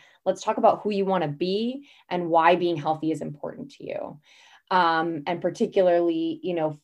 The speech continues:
for women, a lot of that is connected to, like, you know, childbearing years, having children, being alive and healthy long enough to, um,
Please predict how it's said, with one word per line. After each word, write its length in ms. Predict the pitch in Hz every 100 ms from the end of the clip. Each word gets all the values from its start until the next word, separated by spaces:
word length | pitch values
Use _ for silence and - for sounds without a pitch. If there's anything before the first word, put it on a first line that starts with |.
| _ _
for 120 | 180
women, 320 | 165 175 175 165
a 80 |
lot 220 | 160 156 160
of 60 |
that 140 | 165 160
is 120 | 160
connected 400 | 170 151 156 156
to, 160 | 156
like, 220 | 156 151 147 -
you 80 | 156
know, 140 | 151
childbearing 640 | 147 180 170 165 160 156
years, 260 | 160 156 151
having 340 | - 180 165
children, 520 | 147 160 151 160 160 151
being 380 | 156 156 156 - 160
alive 480 | 165 170 170 165
and 100 | 160
healthy 440 | 156 160 151 156 147
long 320 | 156 160 165
enough 320 | 156 151 151 -
to, 460 | - 156 156 147 - _ _ _ -
um, 480 | 151 143 147 -